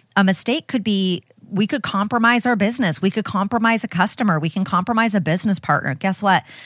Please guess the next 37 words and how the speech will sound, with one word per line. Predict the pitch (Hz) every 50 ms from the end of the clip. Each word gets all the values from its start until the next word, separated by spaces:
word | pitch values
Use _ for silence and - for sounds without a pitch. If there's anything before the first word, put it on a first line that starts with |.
| - - -
Those | 202 208 -
things | 247 233 220 -
have | - 170 170 -
to | 175 156
happen. | 151 147 151 - 127 135 127 - _ _ _ _ -
I'll | 180 185 180
never | 180 170 196
forget | - 226 185 185 185
when | - 185 175
the | 165
lady | 160 160 165 160 170
who | 165 170
founded | 160 - 165 160 170 175 160
my | 160 151
company, | 147 160 170 160 156 151 147 147 139 - - - - - -
uh, | 180 165 -
she | - - - - 196
said, | 170 - - 180 165
"Man, | 147 151 160 165 170 160
I | 156 160
feel | - 170 165
bad | 147 170 156 156 151 139
for | - 165
our | 160 156 147
first | - - 175 180 180 - -
three | 175 170 165
thousand | 156 - 151 151 147 - 160 147
business | 151 139 139 160 135 127
partners. | - 156 139 131 143 143 139 -
We | 185 208
had | 208 175 -
no | 147 151 156 151 156
idea | 170 185 190 196 190 185
what | 185 185
we | - 180 175
were | 165 165
doing. | 135 151 143 151 170 196 202